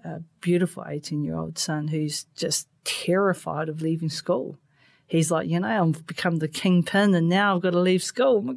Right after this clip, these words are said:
God, I've gotta go back to being a nothing." I said, "But son, you're not." He goes, "Yeah, but mum, you know, I'm eighteen. I'm seen as a smart ass." He said, "I'm not feeling very smart." <laughs>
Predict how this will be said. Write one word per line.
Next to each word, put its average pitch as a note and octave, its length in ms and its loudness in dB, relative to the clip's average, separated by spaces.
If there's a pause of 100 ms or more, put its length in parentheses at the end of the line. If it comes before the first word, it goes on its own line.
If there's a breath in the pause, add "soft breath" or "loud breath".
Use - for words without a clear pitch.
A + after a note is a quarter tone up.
(160)
God, C#4+ 400 2
I've G3+ 80 0
gotta A#3 240 0
go A3+ 180 2
back A#3+ 220 0
to B3+ 100 0
being A#3 220 2
a - 20 4
nothing." A3+ 480 2 (400 loud breath)
I A3+ 60 -6
said, G#3+ 160 -4
"But F#3+ 100 -6
son, A3+ 240 2
you're G#3+ 80 2
not." C4 240 4 (140)
He E3+ 160 -10
goes, E3+ 160 -8
"Yeah, E3+ 120 -2
but - 160 -8
mum, E3+ 340 -6 (520)
you F3 120 0
know, D#3+ 80 0
I'm - 100 -4
eighteen. E3 680 0
I'm D#3+ 160 -2
seen E3 320 0
as D3 140 -4
a C#3+ 40 -2
smart D#3+ 380 0
ass." - 380 -6 (280 soft breath)
He F3 140 0
said, E3 160 0
"I'm D3+ 100 0
not E3 200 0
feeling D3+ 260 -2
very D#3+ 180 -8
smart." F3+ 400 -6 (400)
<laughs> - 80 -16